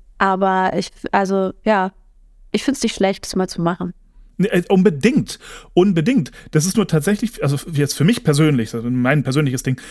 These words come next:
Speaker 2: meine größere Hürde ist eher so das Thema, ich hab so viel Geld ausgegeben für dieses ganze Equipment und jetzt noch mal
Speaker 1: Hm.
Speaker 2: Geld ausgeben für Fotos. Ah.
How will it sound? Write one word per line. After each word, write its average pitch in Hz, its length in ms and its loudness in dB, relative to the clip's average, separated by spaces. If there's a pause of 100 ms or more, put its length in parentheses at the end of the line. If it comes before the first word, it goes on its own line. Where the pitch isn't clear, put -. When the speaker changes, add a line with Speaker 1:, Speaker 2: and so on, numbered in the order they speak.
(180)
Speaker 2:
meine 208 220 2
größere 156 500 2
Hürde 185 240 2
ist 175 140 -4
eher 180 240 -2
so 185 100 -2
das 170 160 -6
Thema, 170 400 -2 (600)
ich - 120 -4
hab 147 80 -2
so 147 140 0
viel 185 220 0
Geld 165 280 0
ausgegeben 165 440 -2
für 170 80 0
dieses 151 160 -4
ganze 165 260 -2
Equipment 170 500 -2 (280)
und 156 120 0
jetzt 151 160 -2
noch 185 200 2
mal 202 240 2
Speaker 1:
Hm. - 80 -10 (180)
Speaker 2:
Geld 185 240 2
ausgeben 175 520 0 (220)
für 165 200 -4
Fotos. 143 500 -4 (880)
Ah. 135 1400 2